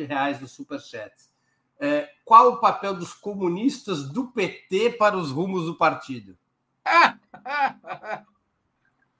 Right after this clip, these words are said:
Speaker 2: Primeiro, ter a maior paciência do mundo. <laughs>
Speaker 1: Como é que é, não ouvi?
Speaker 2: A primeira coisa é que nós temos que ter a maior paciência do mundo, porque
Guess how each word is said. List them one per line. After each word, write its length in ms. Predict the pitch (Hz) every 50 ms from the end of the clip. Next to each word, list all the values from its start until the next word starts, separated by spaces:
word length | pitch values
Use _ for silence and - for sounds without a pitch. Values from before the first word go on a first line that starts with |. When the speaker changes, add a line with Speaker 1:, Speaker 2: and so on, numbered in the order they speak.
| _ _ _ _ _ _ _ _ _ _ _ _ _ _ _ _ _ _ _ _
Speaker 2:
Primeiro, 440 | - 160 170 190 208 220 214 214 214
ter 100 | 208 202
a 100 | 196 190
maior 320 | 190 180 185 202 220 208
paciência 720 | - 220 - - - - 196 180 185 202 214 208 - 202 190
do 120 | 196 196
mundo. 420 | 170 160 160 160 160 143 - 139 - - - - - - - - - - - - - - - - - - _ _ _ -
<laughs> 0 |
Speaker 1:
Como 1600 | 269 262 - - _ _ _ _ _ _ _ - 254 254 - - _ _ _ _ - 254 254 - - - - - - - - -
é 120 | 170 170
que 100 | - 175
é, 160 | 185 214 220 196
não 100 | 170 170
ouvi? 320 | 170 160 131 135 127 117 - _ _ _ _ _ _ _ _ _ _ _ _ _ _ _ _
Speaker 2:
A 120 | - 160 156
primeira 420 | - 196 196 214 247 254 226 -
coisa 240 | - 202 214 226 226
é 20 | 214
que 60 | 220
nós 160 | 208 202 202
temos 200 | 208 208 196 202
que 60 | -
ter 80 | 202 190
a 60 | 185
maior 220 | 180 190 208 214
paciência 680 | 202 - 214 202 208 - 202 190 190 208 214 - - 196
do 120 | 202 196
mundo, 340 | 175 160 170 175 175 151 143
porque 400 | - 143 139 - - 170 165 165